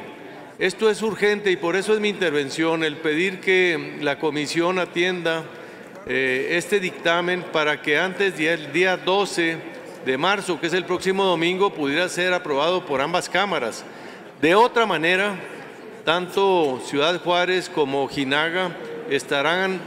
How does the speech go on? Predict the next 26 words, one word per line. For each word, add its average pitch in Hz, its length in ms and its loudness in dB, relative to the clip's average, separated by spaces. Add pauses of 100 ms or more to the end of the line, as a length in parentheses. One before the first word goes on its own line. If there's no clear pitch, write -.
regresando 160 760 2
a 160 80 0
tener 156 300 0
una 170 240 0
hora 180 320 2
de 160 100 0
diferencia 156 1040 0
con 135 200 0
los 135 220 0
vecinos 156 680 -2
de 135 100 -2
Estados 156 380 -2
Unidos 165 420 0 (440)
y 131 100 2
es 156 160 0
algo 165 320 2
que 165 100 -2
habíamos 139 640 -2
querido 139 640 -2
evitar. 117 540 -2 (840)
Por 160 180 6
otro 208 200 4
lado, 208 480 4
presidenta, 175 580 2
aprovecho 165 480 2
también 170 560 2